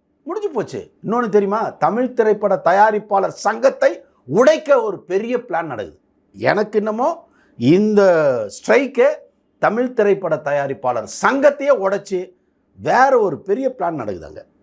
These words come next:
என்னன்னா, அந்த சேம்பர்னு ஒரு பில்டிங் ஒண்ணு இருக்கு. அந்த பில்டிங் வந்து தெலுங்குக்காரங்களுடைய டாமினேஷன்ல இருக்கு. அது தமிழ்நாட்டில் இருக்கிறது. தமிழர்களுடைய காசு தான் அங்க அதிகமா இருக்கு. இருந்தாலும் சில டெக்னிக்கை யூஸ் பண்ணி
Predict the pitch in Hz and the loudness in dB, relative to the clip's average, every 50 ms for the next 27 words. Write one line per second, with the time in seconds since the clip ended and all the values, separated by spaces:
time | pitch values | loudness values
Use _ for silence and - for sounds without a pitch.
0 | _ _ - 143 175 190 226 233 220 170 131 - - 196 214 226 202 - 202 185 | _ _ -2 0 2 2 2 2 0 0 -2 0 2 2 2 2 2 -2 -2 -2
1 | 180 160 139 117 110 98 101 131 143 147 139 117 98 92 90 87 78 - - - | -2 -2 -4 -4 -6 -6 -4 -4 -2 -2 -2 -4 -6 -8 -10 -14 -16 -20 -20 -20
2 | _ _ _ _ _ _ _ _ - 117 143 165 165 139 131 180 233 254 247 208 | _ _ _ _ _ _ _ _ 0 0 2 4 2 2 2 2 0 0 0 -2
3 | 202 208 233 214 - 190 185 208 220 220 208 202 175 - 160 156 147 135 131 123 | -2 -2 -2 -4 -2 0 0 0 0 -2 -4 -4 -2 2 2 2 2 2 0 -2
4 | 113 107 107 104 98 117 143 165 151 139 127 - 113 98 92 87 82 - - - | -4 -4 -4 -2 2 2 2 2 0 -6 -10 -12 -14 -14 -14 -16 -16 -20 -16 -8
5 | - 104 101 101 120 135 156 160 151 147 139 117 135 120 120 127 127 127 120 - | -8 -6 -2 -2 0 0 2 2 2 0 0 -2 -6 -6 -6 -6 -6 -6 -8 -8
6 | 127 117 117 135 180 220 - - - _ _ _ _ - - 156 180 196 202 185 | -8 -6 -2 0 0 0 -2 -4 -12 _ _ _ _ -2 0 2 2 2 2 2
7 | 170 156 156 147 139 139 123 - - 143 160 165 - 165 156 170 165 156 131 117 | 0 -2 -4 -4 -4 -6 -6 -2 0 0 0 0 -2 -2 -2 -2 0 0 -2 -2
8 | 120 120 143 156 151 147 139 127 110 104 - 165 226 226 - 139 156 180 185 180 | -2 -2 -4 -4 -4 -2 -4 -4 -6 -4 -2 -2 -2 -2 -2 -2 -2 -2 0 2
9 | 180 165 160 165 220 285 - - _ _ _ _ - - - 185 180 165 - - | 2 2 2 2 -2 -4 -6 -12 _ _ _ _ -6 -2 0 2 2 0 0 2
10 | - 247 247 247 311 330 - 269 247 226 220 240 214 - - 190 165 170 196 269 | 2 2 2 2 -2 0 2 2 2 2 -2 -6 -10 -8 -6 -6 -4 -2 -4 -4
11 | 392 | -6